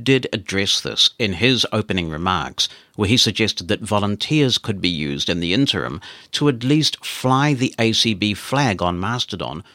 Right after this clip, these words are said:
where so many engaged blind people have moved. So I want to explain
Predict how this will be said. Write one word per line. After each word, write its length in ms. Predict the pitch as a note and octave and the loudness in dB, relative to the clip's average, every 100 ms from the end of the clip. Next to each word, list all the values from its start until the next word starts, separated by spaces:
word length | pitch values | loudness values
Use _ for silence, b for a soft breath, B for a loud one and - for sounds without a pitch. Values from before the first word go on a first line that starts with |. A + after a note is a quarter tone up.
| b | b
where 180 | A#2+ C3 | 2 2
so 300 | - D3+ D3+ | 2 2 4
many 320 | C#3 D3+ C#3 | 4 4 2
engaged 640 | A2+ G#2 G2 G2+ F#2+ - | 2 2 0 0 -4 -6
blind 360 | F#2 F#2+ G2 - | -2 -2 -2 -4
people 320 | G2 F2 E2+ | -6 -4 -6
have 200 | G2+ E2+ | -6 -4
moved. 520 | G#2 B2 E2+ - - - | 2 2 2 -4 -16 -18
So 220 | - F3+ F3 | -4 2 2
I 60 | |
want 200 | F3 G#3 | 2 0
to 80 | G3+ | 0
explain 760 | G3 - - D3+ G2 C2+ F2+ | -2 -2 2 2 2 -2 -10